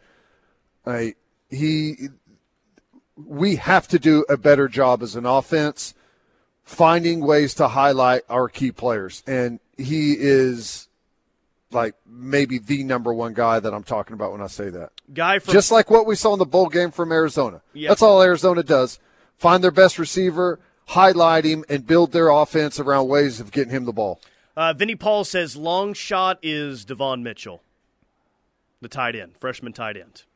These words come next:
Speaker 1: Yeah. I, I would say that's a long shot for sure. Um, but I think he can, I think he can definitely factor in.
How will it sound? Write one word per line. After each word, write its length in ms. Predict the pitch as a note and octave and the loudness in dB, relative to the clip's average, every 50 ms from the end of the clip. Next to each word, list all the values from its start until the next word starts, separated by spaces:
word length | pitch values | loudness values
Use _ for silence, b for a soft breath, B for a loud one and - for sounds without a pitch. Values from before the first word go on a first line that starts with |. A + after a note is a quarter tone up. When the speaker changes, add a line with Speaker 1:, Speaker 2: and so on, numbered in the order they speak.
| _ _ _ _ _ _ _ _ _ _ _ _ _ - - - - | _ _ _ _ _ _ _ _ _ _ _ _ _ -20 -20 -10 0
Speaker 1:
Yeah. 240 | D#3 F#3 A3+ C4 B3 - _ _ _ _ _ _ _ _ _ _ _ _ - | 4 6 6 6 4 0 _ _ _ _ _ _ _ _ _ _ _ _ -2
I, 180 | B2+ E3+ F#3 - - _ _ _ _ _ _ _ _ _ _ _ _ _ _ _ _ _ _ _ _ _ _ - | 0 0 0 0 -4 _ _ _ _ _ _ _ _ _ _ _ _ _ _ _ _ _ _ _ _ _ _ 0
I 120 | D3 F#3 | 2 4
would 160 | G#3+ A3+ G3+ | 4 4 2
say 160 | - - G3+ F3+ | 2 2 2 4
that's 180 | F#3+ F#3 - | 2 2 2
a 60 | F#3 | 0
long 300 | E3 D3+ D#3+ F3 F3 D#3+ | 0 0 2 0 0 -2
shot 300 | C#3 - E3 D3+ D3 B2 | -2 -2 -2 -2 -2 -2
for 160 | - - C#3 B2 | -4 -8 -8 -8
sure. 560 | - - - F3+ D#3 C3 A#2+ A#2 A#2 A#2+ - _ _ _ _ - | -4 0 0 2 2 2 2 0 -2 -4 -8 _ _ _ _ -6
Um, 580 | C3 B2+ A#2+ A2+ A2 G#2+ G#2 G2+ G2 F#2+ F#2+ E2+ _ _ _ _ _ - A#2 - | -6 -4 -4 -4 -6 -6 -8 -12 -16 -18 -18 -20 _ _ _ _ _ -20 -6 2
but 420 | - D#3 C#3+ C3+ B2+ B2 A#2+ - _ _ _ _ _ - | 6 6 8 8 6 4 0 -2 _ _ _ _ _ -6
I 140 | - C3+ E3 | -2 0 0
think 280 | - - G3+ F#3+ E3+ - | 2 2 0 0 0 -2
he 160 | - F3+ F#3 | -4 -4 -4
can, 360 | - - D#3 C#3 C3 B2+ - - | -2 -2 -2 -2 -4 -8 -2 0
I 80 | D3+ | 0
think 200 | E3+ - A3+ E3+ | 0 0 0 -2
he 120 | D#3+ G3 G3+ | -2 -2 -2
can 160 | - F3 C#3 | -2 -4 -2
definitely 420 | A#2+ D#3+ E3 D#3+ - D#3 C#3+ B2+ | 2 2 2 2 2 -4 -6 -6
factor 460 | - - E3+ E3 D3+ - - B2 B2 | -2 0 2 2 0 0 -2 -2 0
in. 300 | C#3+ E3 E3 A#2+ G2 F#2 | 0 0 0 -2 -4 -8